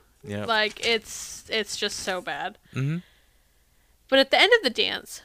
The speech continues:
Speaker 2: Johanna is clapping and having the time of her life. Like,
Speaker 1: Our girl.
Speaker 2: she is so into it.
Speaker 1: Yep.
Speaker 2: Meanwhile, Anna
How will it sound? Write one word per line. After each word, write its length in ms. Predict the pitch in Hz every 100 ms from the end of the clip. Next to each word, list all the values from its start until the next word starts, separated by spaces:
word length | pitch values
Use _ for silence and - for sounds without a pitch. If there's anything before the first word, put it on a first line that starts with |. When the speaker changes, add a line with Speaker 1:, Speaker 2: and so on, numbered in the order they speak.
| _
Speaker 2:
Johanna 400 | 240 226 214 240
is 180 | 208 -
clapping 720 | - 214 190 - 277 311 311
and 180 | 233 226
having 520 | 226 220 208 220 214 214
the 240 | 202 220
time 720 | 214 - 240 262 285 330 330
of 260 | 302 247 262
her 220 | 285 233
life. 500 | 226 185 160 - - -
Like, 160 | 226 185
Speaker 1:
Our 40 |
girl. 180 | 175 202
Speaker 2:
she 340 | 269 285 302 247
is 240 | 262 233 - - -
so 540 | - - 262 240 302
into 400 | 285 254 240 208
it. 300 | 170 190 233 -
Speaker 1:
Yep. 220 | - 104 - _ _ _ _ _ _ _ -
Speaker 2:
Meanwhile, 880 | 240 320 349 262 202 196 190 202 233 _ _ _ -
Anna 560 | 247 311 226 185 180